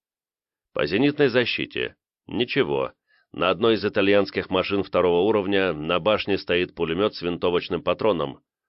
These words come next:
но он чисто против пехоты, станка нет, вести огонь по самолётам не сможет.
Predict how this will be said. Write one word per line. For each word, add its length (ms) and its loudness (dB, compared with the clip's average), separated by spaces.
но 160 0
он 100 4
чисто 340 -2
против 380 -2
пехоты, 540 -2
станка 480 0
нет, 320 0
вести 360 -2
огонь 340 2
по 80 0
самолётам 580 0
не 120 -2
сможет. 480 -4